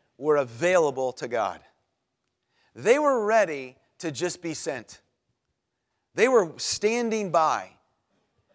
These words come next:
And these guys, I mean, they had other <laughs> things going on in their lives. They had, but, but their primary concern, their first concern was that they were ready at any moment to be sent on any mission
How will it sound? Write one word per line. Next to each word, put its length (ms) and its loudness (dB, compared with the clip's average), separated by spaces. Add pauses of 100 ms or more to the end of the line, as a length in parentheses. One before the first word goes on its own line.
(140)
And 160 -8
these 180 -4
guys, 480 -2
I 20 -14
mean, 200 -10
they 160 -4
had 300 -6
other 400 0
<laughs> 180 -16
things 240 -2
going 280 0
on 180 -2
in 80 -8
their 120 -6
lives. 320 -2
They 100 -6
had, 140 -6 (340)
but, 280 -6
but 180 0
their 160 -2
primary 880 -4 (300)
concern, 760 -6 (360)
their 120 -4
first 360 -4
concern 380 -8
was 140 -6
that 140 -6
they 120 -4
were 180 2
ready 460 -2 (920)
at 220 -6
any 220 -4
moment 540 -4 (280)
to 120 -12
be 100 -4
sent 380 -4
on 240 -4 (100)
any 260 -4
mission 600 -6